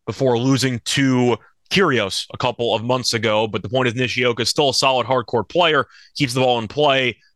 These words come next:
very consistent. I do think he could wear some opponents down. And if he plays against Ruud, I do think you would see some long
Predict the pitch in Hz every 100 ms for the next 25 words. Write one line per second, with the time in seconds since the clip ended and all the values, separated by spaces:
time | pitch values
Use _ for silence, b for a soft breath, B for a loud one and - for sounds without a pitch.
0 | - 123 131 123 110 - 147 - 139 127
1 | 107 117 127 123 120 110 117 - 143 127
2 | 113 123 123 117 - _ - 139 131 -
3 | 127 120 107 95 135 139 135 123 B _
4 | _ - 147 156 - 190 220 - 233 214
5 | - 208 226 220 220 214 196 190 254 202
6 | 147 147 - 143 139 135 185 196 180 165
7 | 185 156 - 160 156 165 139 120 117 147
8 | 170 175 170